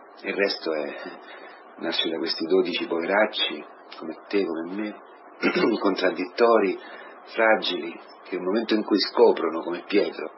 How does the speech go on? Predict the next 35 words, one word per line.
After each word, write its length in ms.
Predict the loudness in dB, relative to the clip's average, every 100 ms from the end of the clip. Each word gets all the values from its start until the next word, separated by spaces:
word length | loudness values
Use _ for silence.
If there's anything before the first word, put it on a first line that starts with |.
| -4
di 160 | 2
essere, 640 | 2 2 0 2 2 -2 -4 -10 -10 -14 -20 -20 -20 -18 -18 -14
di 160 | -6 -4
essere 200 | 0 0
andati 280 | 2 0 0
fuori, 440 | 4 4 4 -2
cioè 160 | -4 -2
di 80 |
essere, 380 | -2 -2 -4 -6 -8 -14 -14 -16 -18 -20 -18 -16 -6
di 100 | -2
aver 200 | -2 0
negato 400 | 2 4 4 2
tutto, 760 | 2 2 0 -8 -8 -6 -8 -12
si 180 | -4 -2
ricordano 480 | 4 4 6 2 2
delle 180 | 0
parole 280 | 2 4 4
del 120 | 4
Signore: 480 | 2 -2 0 0 0
"Una 140 | 0 4
volta 320 | 4 4 2
l'ha 160 | 2
veduto, 580 | 2 4 4 2 0 -8 -10 -20 -20 -20 -6
io 140 | -2 0
prego 240 | 0 0
per 220 | -2 -6
te, 160 | -2 -2 -2 -12 -20 -20 -20 -20 -10
io 100 | -6
prego 220 | -2 -2
per 200 | -2 -6
te, 100 | -2
io 140 | 0 0
non 180 | -4 -8
ti 120 | -2
lascio." 600 | -2 -2 -8 -10 -14